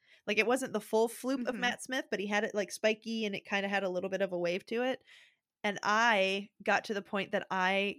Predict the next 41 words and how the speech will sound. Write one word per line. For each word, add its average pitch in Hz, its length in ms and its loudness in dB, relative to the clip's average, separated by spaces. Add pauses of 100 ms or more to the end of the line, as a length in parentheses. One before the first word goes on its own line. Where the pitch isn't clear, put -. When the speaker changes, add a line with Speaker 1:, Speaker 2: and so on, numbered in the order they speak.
(140)
Speaker 1:
went 202 200 0
to 214 40 -4
the 202 80 0
hairdresser, 233 420 4
and 190 60 2
I 190 60 4
literally 220 400 2
just 190 220 -6
took 220 140 -4
a - 60 -8
picture 196 300 -4
of 190 60 -8
Clara 180 380 2
Oswald 190 400 0
because 175 240 -6
she - 140 -2
also 190 280 0
has 185 320 0 (180)
brown 190 240 -2
hair 190 240 4
and 180 100 -2
it's - 220 -12 (140)
fairly 196 280 2
straight, 226 360 0
so 196 80 0
I 196 40 4
wanted 202 320 2
it 180 140 6
in 190 140 0
that 185 140 -2
kind 185 160 0
of 175 120 -4
bob 175 260 2
she 226 180 -2
has. 254 320 0 (460)
So 262 240 6
we 277 260 6
just 339 360 0
Speaker 2:
Mm-hmm. 277 220 -2
Speaker 1:
made 220 280 2
ourselves 202 540 4